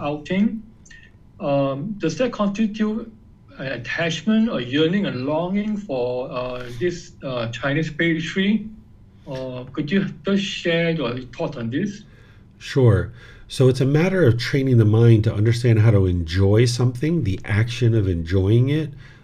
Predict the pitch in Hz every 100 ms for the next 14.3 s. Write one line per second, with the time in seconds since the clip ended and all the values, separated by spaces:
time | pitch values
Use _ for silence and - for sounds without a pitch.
0 | - 117 117 113 120 120 110 107 101 -
1 | 101 104 - 98 101 101 92 92 - 143
2 | 131 - - - - - - - 120 127
3 | 123 120 123 120 117 87 - - - -
4 | 117 113 - - - - 120 113 107 151
5 | 147 127 107 95 95 95 - - 127 170
6 | 165 127 - 110 127 113 104 - 98 95
7 | - - 131 151 - - 95 85 - -
8 | 104 98 92 95 87 - - 107 - -
9 | 92 - - - - 120 - 117 110 113
10 | 104 101 101 95 92 95 98 92 87 -
11 | 123 104 82 - - - - - - 135
12 | 160 120 123 120 113 131 139 120 117 143
13 | 131 139 120 120 120 139 131 107 98 98
14 | 104 101 98